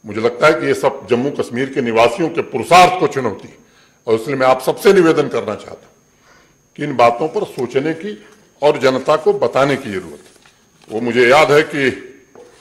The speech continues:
अकबर इलाहाबादी एक बात कहते थे कि हम आह भी भरते हैं तो हो जाते हैं बदनाम,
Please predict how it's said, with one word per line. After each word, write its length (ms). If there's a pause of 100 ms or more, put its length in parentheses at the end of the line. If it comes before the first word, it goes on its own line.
(680)
अकबर 320
इलाहाबादी 540
एक 140
बात 260
कहते 300
थे 180
कि 880
हम 180
आह 200
भी 160
भरते 320
हैं 200
तो 80
हो 140
जाते 320
हैं 160
बदनाम, 480